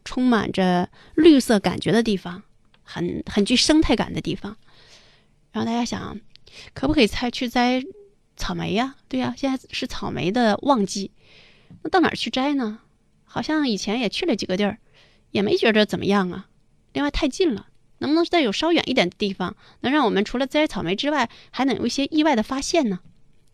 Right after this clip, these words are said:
给你提供个地儿啊，就是中国最美村镇。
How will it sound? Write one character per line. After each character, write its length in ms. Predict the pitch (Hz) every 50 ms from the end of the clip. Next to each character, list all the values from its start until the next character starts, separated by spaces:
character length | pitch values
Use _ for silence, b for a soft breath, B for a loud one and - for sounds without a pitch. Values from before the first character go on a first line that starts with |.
| _ _ _ _ _ _ _ _ _ _
给 140 | - - 262
你 80 | 240 190
提 120 | - -
供 140 | 233 269 269
个 100 | 262 233
地 120 | 202 208
儿 100 | 180 - - -
啊， 180 | 175 175 - - _ _ _ _ - - - _ _
就 140 | - - 202
是 140 | 175 - - _
中 260 | - 294 277 269 269 254
国 160 | 214 202 208
最 180 | - - 247
美 140 | 214 190 -
村 240 | 202 - - 214 226
镇。 160 | - 240 -